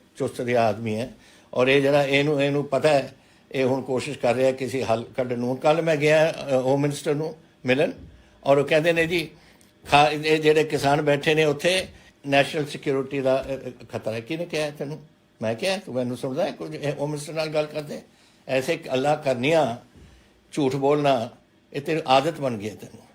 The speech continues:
ਔਰ ਮੈਂ ਜਾਣ-, ਮੈਂ ਦੱਸਣਾ ਚਾਹੁੰਦਾ ਹੈ ਕਿ ਜਿੱਥੇ ਤਾਈਂ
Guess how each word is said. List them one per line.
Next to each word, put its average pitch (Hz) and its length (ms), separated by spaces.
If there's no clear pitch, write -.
ਔਰ 151 140
ਮੈਂ 165 340
ਜਾਣ-, 139 340
ਮੈਂ 143 160
ਦੱਸਣਾ 135 320
ਚਾਹੁੰਦਾ 160 300
ਹੈ 143 220
ਕਿ 143 140
ਜਿੱਥੇ 139 300
ਤਾਈਂ 147 360